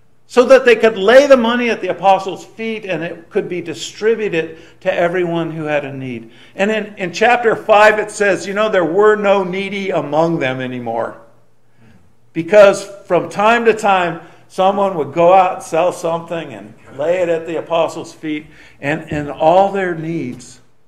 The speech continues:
were met. That's what fellowship is. It's, it's that common purpose and devotion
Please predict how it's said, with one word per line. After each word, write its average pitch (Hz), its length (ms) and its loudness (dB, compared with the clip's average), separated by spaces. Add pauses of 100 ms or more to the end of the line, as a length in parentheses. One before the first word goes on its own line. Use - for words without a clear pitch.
(420)
were 165 80 -18
met. 196 520 -10 (1800)
That's 254 280 -6
what - 300 -8
fellowship 160 760 -10
is. 113 260 -8
It's, - 320 -14 (420)
it's 196 200 -8
that - 480 -2 (600)
common 233 800 -6 (160)
purpose - 840 -6 (600)
and 175 200 -8
devotion 156 880 -2